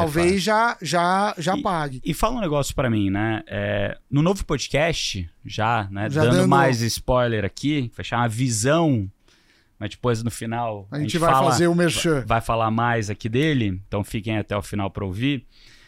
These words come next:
Speaker 2: É, você tem usado inteligência artificial pra, como ferramenta pra te ajudar. Conta um pouquinho aí de como,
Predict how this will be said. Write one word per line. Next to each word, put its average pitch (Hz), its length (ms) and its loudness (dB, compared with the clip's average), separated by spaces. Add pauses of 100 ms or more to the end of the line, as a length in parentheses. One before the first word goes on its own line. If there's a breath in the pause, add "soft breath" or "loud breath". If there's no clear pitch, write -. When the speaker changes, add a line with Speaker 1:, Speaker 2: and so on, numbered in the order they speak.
(180 soft breath)
Speaker 2:
É, 123 720 2
você 180 280 -2
tem 214 160 0
usado 175 640 2
inteligência 160 440 -2
artificial 151 760 2 (120)
pra, - 240 2 (880)
como 269 220 -4
ferramenta 240 560 2
pra 240 160 -2
te - 100 -2
ajudar. 190 600 2
Conta 277 260 -2
um 226 100 0
pouquinho 160 480 0
aí 143 200 2
de 135 120 -4
como, 147 640 2